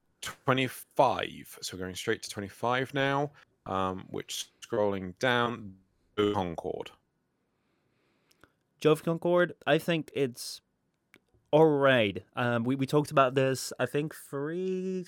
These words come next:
Speaker 2: Framecasts ago, a little while ago, where we said that because the sacrifice wasn't really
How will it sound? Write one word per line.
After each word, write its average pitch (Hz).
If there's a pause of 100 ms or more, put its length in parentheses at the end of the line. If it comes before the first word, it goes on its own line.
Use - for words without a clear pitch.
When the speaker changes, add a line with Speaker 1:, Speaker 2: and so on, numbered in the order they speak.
Speaker 2:
Framecasts 180
ago, 175
a -
little 147
while 135
ago, 123 (240)
where 131
we 131
said 135
that 123 (800)
because 135
the 123
sacrifice 147
wasn't 120
really 123